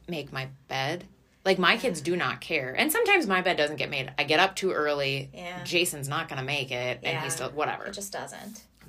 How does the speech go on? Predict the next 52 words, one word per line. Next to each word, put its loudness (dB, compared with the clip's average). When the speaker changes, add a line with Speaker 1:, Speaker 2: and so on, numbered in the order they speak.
Speaker 1:
But 8
it 6
bother-, 4
I 4
will 2
honestly -4
make -12
it -16
when -14
I -12
get -14
home -8
Speaker 2:
Yeah. 0
Speaker 1:
because 2
it -4
bothers 2
me. -14
Speaker 2:
It -4
needs 0
to -6
be -2
made 0
before -6
you -6
get -6
in -4
it. -16
Speaker 1:
Right. 0
Speaker 2:
Yeah. -6
Speaker 1:
So 6
it's 4
not 6
like 4
they're 4
not 2
seeing -2
those -4
things -6
or, -2
like, 0
seeing 0
the -6
Speaker 2:
This -4
Speaker 1:
house -2
Speaker 2:
is -4
not -2
how 0
we -6
Speaker 1:
clean. -2
Speaker 2:
live. 2
Speaker 1:
Yeah. 4
Speaker 2:
Yeah. -6